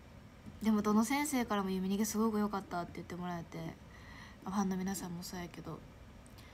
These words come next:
なんか、二位だったからこそ、なんていうの？ああいうパフォーマンスっていうか、なんか、一位でも泣いてたと思うけど、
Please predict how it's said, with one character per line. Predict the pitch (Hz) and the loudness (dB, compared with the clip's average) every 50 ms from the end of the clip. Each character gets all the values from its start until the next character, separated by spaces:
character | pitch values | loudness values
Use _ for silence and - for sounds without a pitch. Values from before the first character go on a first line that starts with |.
| - - - - - - - - - - | -16 -16 -16 -16 -16 -16 -18 -10 0 2
な | 240 | 4
ん | 226 | 4
か、 | 226 202 - - - - - - - - | 6 4 2 0 -4 -12 -16 -8 4 8
二 | 220 247 330 381 | 8 10 10 10
位 | 349 | 8
だ | 285 | 8
っ | 262 - | 6 6
た | - 220 | 2 -2
か | - 202 190 | 0 0 0
ら | 190 | 2
こ | - 214 220 | 2 2 2
そ、 | - 202 185 170 - - - - - - - - - - - - - - - - - - - - - - - - - - - - - - - - - - - - - - - - - - | 2 2 0 0 0 -4 -6 -14 -14 -14 -14 -14 -14 -14 -16 -16 -16 -18 -18 -16 -16 -16 -16 -16 -16 -16 -18 -16 -16 -16 -16 -16 -18 -18 -18 -18 -18 -18 -16 -16 -16 -16 -16 -16 -2 0
な | 208 196 190 | 2 2 2
ん | |
て | 185 - 175 | 0 -2 -4
い | 170 | -4
う | |
の？ | 165 170 175 196 214 - - - - - - - - - - - - - - - - - - - - - - - - - - - - - - - - - - - - - - - | -2 -2 -2 -4 -6 -8 -10 -16 -18 -18 -18 -18 -18 -16 -16 -16 -14 -14 -14 -14 -14 -14 -14 -14 -16 -14 -14 -14 -14 -14 -16 -16 -16 -16 -16 -16 -16 -16 -16 -16 -16 -16 -4 2
あ | - 202 208 | 6 8 8
あ | 214 | 10
い | 208 208 208 | 10 8 6
う | 202 202 196 196 196 190 - - - - - - - - - - - - - - - - - | 6 4 4 2 0 -2 -4 -8 -10 -12 -12 -12 -14 -16 -16 -16 -16 -16 -16 -16 -16 -14 -8
パ | - 202 202 | -6 -4 0
フ | 185 208 208 | 4 4 4
ォ | 208 | 4
ー | 185 | 4
マ | 190 196 202 | 4 2 2
ン | 208 | 2
ス | 208 | 0
っ | |
て | - - 185 | -2 -2 -2
い | 180 | -2
う | 170 | -2
か、 | - 170 160 160 - - - - - - - - - - - - - - - - - - - - - - - - - - - - - - - - - - - - | -2 -2 -2 -2 -4 -8 -12 -14 -16 -16 -16 -16 -16 -16 -16 -16 -16 -16 -14 -12 -12 -12 -12 -14 -16 -16 -16 -16 -16 -16 -16 -14 -14 -14 -14 -16 -16 -16 -4 -2
な | 262 262 | 0 2
ん | |
か、 | 226 | 4
一 | 254 262 - 403 440 453 403 | 4 4 6 8 8 8 8
位 | 339 | 8
で | 262 | 8
も | 226 220 | 8 8
泣 | 208 233 269 320 | 10 10 8 8
い | 320 | 8
て | - | 8
た | 330 302 | 6 6
と | 311 - 226 220 | 6 6 4 6
思 | 220 233 240 | 6 6 6
う | 240 | 4
け | 240 - 214 208 | 4 2 2 4
ど、 | 226 240 247 240 220 190 180 | 6 6 6 6 6 4 0